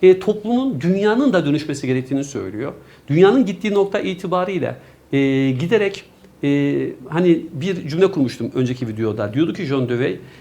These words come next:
"Ya yeni bir, e, dünya oluşturacağız ya da yok olacağız." Gerçekten de John Dewey yeniden kurmacı akımla beraber yok olmayı önlemeye çalışmış. Ama toplum tüm kaynakları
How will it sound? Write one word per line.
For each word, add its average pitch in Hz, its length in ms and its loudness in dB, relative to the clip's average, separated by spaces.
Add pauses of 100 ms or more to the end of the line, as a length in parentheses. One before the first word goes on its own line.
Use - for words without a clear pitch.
(160)
"Ya 180 340 2
yeni 175 240 4
bir, 170 340 2
e, 135 360 0
dünya 151 260 2
oluşturacağız 190 760 -4
ya 156 160 0
da 175 60 4
yok 131 220 -2
olacağız." 107 420 -8 (320)
Gerçekten 208 400 4
de 139 60 0
John 156 240 -2
Dewey 175 320 -2
yeniden 180 380 2
kurmacı 160 340 -4
akımla 147 340 -4
beraber 110 400 -2 (140)
yok 220 200 2
olmayı 147 380 -2
önlemeye 127 440 0
çalışmış. 180 580 -10 (180)
Ama 180 180 0
toplum 214 360 -4
tüm 233 220 -4
kaynakları 143 600 -2